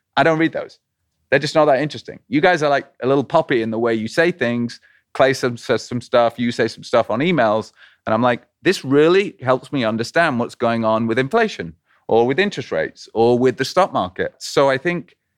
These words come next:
yes, you're democratizing things, but that it's the knowledge that you're democratizing as much as it is the access to being able to invest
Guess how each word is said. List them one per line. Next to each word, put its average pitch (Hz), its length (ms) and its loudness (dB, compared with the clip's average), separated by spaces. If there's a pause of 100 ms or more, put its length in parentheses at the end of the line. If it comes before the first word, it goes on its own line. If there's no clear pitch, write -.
(100)
yes, 156 360 0
you're 160 120 0
democratizing 120 800 0
things, 101 240 -4
but - 300 -8
that 113 120 0
it's - 180 -8
the 117 120 -4
knowledge 110 920 -2 (420)
that 110 140 0
you're 104 120 -2
democratizing 101 840 -2
as 92 140 -6
much 120 400 0
as 120 100 -2
it 107 160 -4
is 101 280 -4
the 95 220 -4
access 98 600 -2 (460)
to 110 120 0
being 98 200 0
able 98 200 0
to 87 260 0
invest 87 540 -2